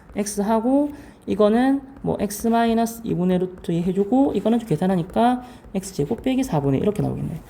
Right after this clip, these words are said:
그래서 H에다 루트 일을 대입한 거를 계산을 해보면 루트 이에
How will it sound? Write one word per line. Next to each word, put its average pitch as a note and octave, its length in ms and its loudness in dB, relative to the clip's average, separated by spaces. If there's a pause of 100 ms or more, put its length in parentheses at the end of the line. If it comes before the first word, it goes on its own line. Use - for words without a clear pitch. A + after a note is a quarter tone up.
(240)
그래서 F3+ 200 2
H에다 A3 460 4
루트 G#3 240 2
일을 F#3 140 2
대입한 F3+ 380 -2
거를 A#3+ 380 0
계산을 F3 340 0
해보면 F3+ 420 -2 (380)
루트 F3+ 280 -2
이에 G#3 420 4